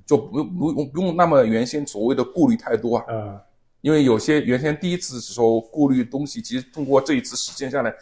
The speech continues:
Speaker 2: 嗯。
Speaker 1: 觉得就没必要去想那个事情了。
Speaker 2: 啊。
Speaker 1: 对不对？
Speaker 2: 啊。
Speaker 1: 然后如果能有机会开出第三家店，那先稳稳妥妥的，先把这三家店先经营好。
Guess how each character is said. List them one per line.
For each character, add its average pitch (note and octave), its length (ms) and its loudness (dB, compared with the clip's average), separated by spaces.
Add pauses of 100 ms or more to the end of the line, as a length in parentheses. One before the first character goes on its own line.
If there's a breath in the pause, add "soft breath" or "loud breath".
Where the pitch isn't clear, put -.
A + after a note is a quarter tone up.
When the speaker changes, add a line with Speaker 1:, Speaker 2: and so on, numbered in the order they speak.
(160 loud breath)
Speaker 2:
嗯。 A#2+ 60 -10
Speaker 1:
觉 A#2+ 80 -2
得 A2 80 -4
就 C3+ 140 2
没 A2 180 0
必 - 140 0
要 - 80 4
去 - 160 -8
想 - 180 -10
那 G2+ 140 -8
个 G#2 60 -18
事 - 160 -12
情 - 200 -16
了。 A2 100 -10
Speaker 2:
啊。 G2+ 280 -10 (300)
Speaker 1:
对 G#2+ 100 -4
不 G#2+ 60 0
对？ G#2 60 2 (360)
Speaker 2:
啊。 G#2 160 -10
Speaker 1:
然 A#2+ 100 2
后 B2+ 460 6 (640)
如 B2+ 120 2
果 A#2+ 140 8
能 A2 380 2
有 A#2 120 2
机 A#2 140 -6
会 A#2 160 0
开 - 180 -2
出 A2 160 -6
第 G#2+ 180 -10
三 G2+ 220 -12
家 G#2 120 -14
店， G2 200 -16 (560)
那 G#2+ 120 -4
先 G#2+ 280 -2 (440)
稳 B2+ 220 4
稳 B2+ 100 4
妥 - 240 -6
妥 - 160 -6
的， D#2 140 0
先 - 140 -8
把 F2+ 140 -4
这 F#2 140 -8
三 G#2 180 -6
家 G2+ 100 -4
店 G2 160 -10
先 G#2+ 220 -6
经 A2 220 -4
营 G2+ 120 -4
好。 - 240 -20